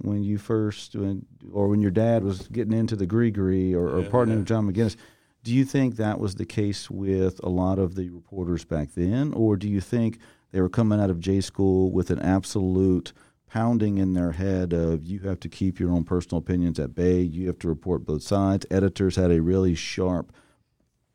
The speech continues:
Speaker 1: excuse me, red pen on some of that stuff. Do you think it was more closely monitored and im-, implemented back in the day, or it's always been there, and just because there's more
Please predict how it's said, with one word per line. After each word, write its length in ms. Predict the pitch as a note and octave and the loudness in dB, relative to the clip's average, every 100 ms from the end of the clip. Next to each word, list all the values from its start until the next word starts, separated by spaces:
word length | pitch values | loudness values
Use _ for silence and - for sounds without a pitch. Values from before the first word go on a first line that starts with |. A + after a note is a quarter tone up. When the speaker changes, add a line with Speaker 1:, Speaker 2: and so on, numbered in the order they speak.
| _ _ | _ _
Speaker 1:
excuse 260 | - C3+ | 0 2
me, 120 | G#2 | 2
red 280 | F#2 G#2+ G#2+ | 4 4 2
pen 240 | - G#2 G#2+ | 2 2 4
on 120 | G2+ | 2
some 180 | A#2 G#2+ | 2 2
of 60 | |
that 120 | G#2+ F2 | 0 0
stuff. 180 | A#2 A#2+ | -4 -2
Do 80 | |
you 60 | A#2+ | -4
think 240 | C3+ E3+ | -2 -2
it 60 | C#3 | 0
was 180 | G#2+ F#2+ | 0 2
more 420 | G#2 A2+ G#2+ F#2+ - - _ | 2 4 4 2 -4 -20 _
closely 400 | B2 A#2 B2 A2 | 4 4 4 4
monitored 520 | F#2 G2 A2+ A2+ G#2 | 4 4 2 2 0
and 80 | E2+ | 0
im-, 140 | A2 - - | -4 -6 -10
implemented 340 | A#2 A#2 D3 C#3+ | -6 0 2 4
back 180 | D3+ D#3 | 2 0
in 60 | |
the 60 | D3+ | 0
day, 260 | D3+ F#3 - | 0 0 2
or 420 | C#3+ C3+ B2 G#2+ - _ - | 4 4 2 0 -6 _ -6
it's 180 | A#2 - | -4 -2
always 360 | A#2 A2 F#2 | 0 0 0
been 300 | E2+ G2+ G#2+ | 0 0 0
there, 240 | F2+ D#2+ C#2+ | -2 -4 -4
and 160 | F#2 | -4
just 220 | G2+ G#2 | -2 -2
because 320 | - G#2+ G#2+ F#2 | -2 0 0 2
there's 260 | F#2 E2+ | 0 0
more 580 | F2+ F#2+ G#2 G#2+ G2 G2 | 0 2 4 6 4 2